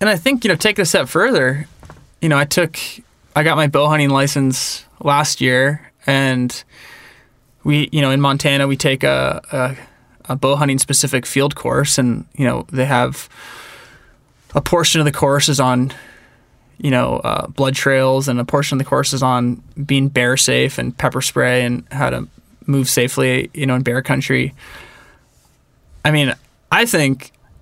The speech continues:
both rifle and archery hunters would benefit tremendously from a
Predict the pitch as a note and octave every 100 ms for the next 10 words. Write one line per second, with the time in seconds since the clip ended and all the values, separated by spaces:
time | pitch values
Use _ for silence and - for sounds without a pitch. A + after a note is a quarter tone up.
0 | - D3 D3+ C#3+ C#3+ D3 C#3+ D3 C#3 B2+
1 | B2+ C#3 D#3 C#3+ C#3 C#3 - C3+ C3 C3+
2 | B2+ C3+ C#3 C#3+ C#3 - _ _ - _
3 | _ _ _ _ - D3 C#3 A3+ B3+ B2+
4 | A#2+ - C3+ C3 -